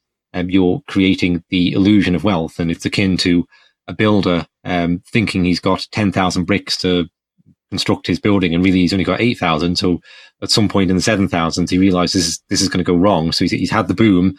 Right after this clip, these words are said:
and now some kind of bust is coming, and it's kind of inevitable 'cause the wealth is, isn't there, 'cause he had, he had receipts for ten thousand bricks, but there were only eight thousand. So that's the,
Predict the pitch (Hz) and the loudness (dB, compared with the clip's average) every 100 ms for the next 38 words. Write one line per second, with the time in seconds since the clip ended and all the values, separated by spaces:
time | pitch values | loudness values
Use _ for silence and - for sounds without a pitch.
0 | - _ - 92 101 95 95 - _ - | -10 _ -6 -2 0 0 -2 -6 _ -2
1 | 113 117 107 151 - 120 107 120 117 107 | 0 0 2 2 2 0 0 0 -2 -2
2 | 101 - 110 107 131 120 113 123 - 90 | -2 -2 -2 0 0 2 0 0 -4 -2
3 | 98 110 101 - - _ _ _ _ 107 | 0 2 0 -4 -20 _ _ _ _ -10
4 | 95 _ - 104 104 107 90 92 98 104 | -10 _ -10 -4 -2 0 0 0 0 0
5 | - 90 101 104 92 - 156 - - 101 | -2 0 0 0 0 2 0 -2 -4 -2
6 | 92 92 87 90 98 107 - 110 101 101 | -2 -2 -2 -2 -2 -4 -6 -2 0 2
7 | 98 123 - 85 78 78 - _ _ _ | 2 0 -2 -4 -4 -10 -12 _ _ _
8 | - 101 90 110 - - 95 | -4 -2 0 -2 -4 -2 -2